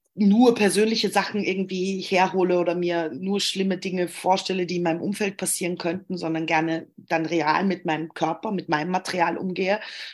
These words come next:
Und, ähm, ja, und da irgendwie im Laufe der Zeit so ein kleines, äh, Warm-up zusammengestellt habe, was an die vierzig Minuten geht, wo, wo <laughs> die Studierenden immer drauf freuen und gleichzeitig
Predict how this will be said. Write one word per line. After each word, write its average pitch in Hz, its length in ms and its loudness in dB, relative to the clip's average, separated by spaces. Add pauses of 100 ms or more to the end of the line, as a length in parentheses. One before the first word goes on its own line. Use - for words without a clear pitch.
(160)
Und, 190 480 2
ähm, 180 600 0
ja, 165 340 2
und 165 160 -4
da 175 140 2
irgendwie 180 280 -4
im 180 60 -2
Laufe 175 280 2
der 180 100 -2
Zeit 185 220 -8
so 180 80 -2
ein 175 160 -4
kleines, 175 420 -4
äh, 156 260 2
Warm-up 180 600 0
zusammengestellt 170 760 -2
habe, 180 120 -8
was 175 140 -4
an 170 100 -2
die 165 60 -2
vierzig 175 360 -6
Minuten 170 380 -6
geht, 160 260 0
wo, 160 160 0 (240)
wo 165 180 2
<laughs> - 720 -4
die 180 120 -2
Studierenden 175 520 0
immer 170 140 2
drauf 160 280 -4
freuen 151 320 0
und 147 80 -6
gleichzeitig - 640 -8